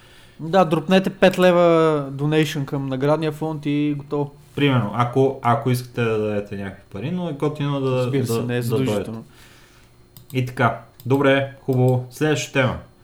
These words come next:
Speaker 2: С-
Speaker 1: Следващата тема, Awesome Games Done Quick.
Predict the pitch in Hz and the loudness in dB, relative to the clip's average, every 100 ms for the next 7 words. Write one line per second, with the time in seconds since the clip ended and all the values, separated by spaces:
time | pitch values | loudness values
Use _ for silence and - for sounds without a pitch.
0 | _ _ - _ _ _ - _ _ _ | _ _ -20 _ _ _ -20 _ _ _
1 | _ _ - 135 - 170 196 190 - 196 | _ _ -16 -16 -4 2 2 0 0 2
2 | 208 214 220 - - 180 190 180 180 175 | 4 2 0 -4 -2 -2 -2 -4 0 0
3 | 180 160 - - 135 156 165 - - 147 | 0 -4 -12 -12 -2 -2 -2 -10 -4 -4
4 | 143 | -4